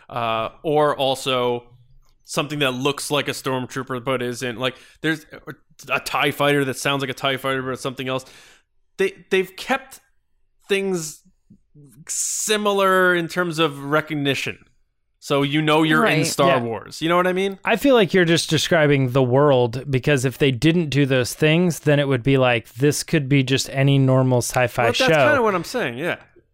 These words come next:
Speaker 1: So,
Speaker 3: Yeah.
Speaker 1: and i-, if, if, if you
Speaker 3: I don't
Speaker 1: compare
Speaker 3: count those things. I think those things are always just gonna be there.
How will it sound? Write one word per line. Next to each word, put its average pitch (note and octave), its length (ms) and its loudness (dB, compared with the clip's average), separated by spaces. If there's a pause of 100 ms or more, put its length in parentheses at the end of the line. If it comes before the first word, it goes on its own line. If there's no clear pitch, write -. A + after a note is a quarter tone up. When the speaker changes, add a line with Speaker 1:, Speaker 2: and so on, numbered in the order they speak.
(340)
Speaker 1:
So, E3+ 320 2
Speaker 3:
Yeah. C#3 320 2
Speaker 1:
and F#3 140 0
i-, - 20 -8
if, G3 500 -2
if, G3+ 260 0 (1900)
if F3+ 160 -8
you G3+ 120 -6
Speaker 3:
I E3 100 0
don't G3 100 4
Speaker 1:
compare D#4 200 4
Speaker 3:
count D3+ 180 0
those B2 200 0
things. A#2+ 320 -4
I C3+ 80 4
think C#3+ 240 -2
those D3+ 220 2
things C#3+ 240 0
are C3 100 4
always C3 240 4
just B2 160 -4
gonna B2 160 0
be B2 220 2
there. A2 340 -4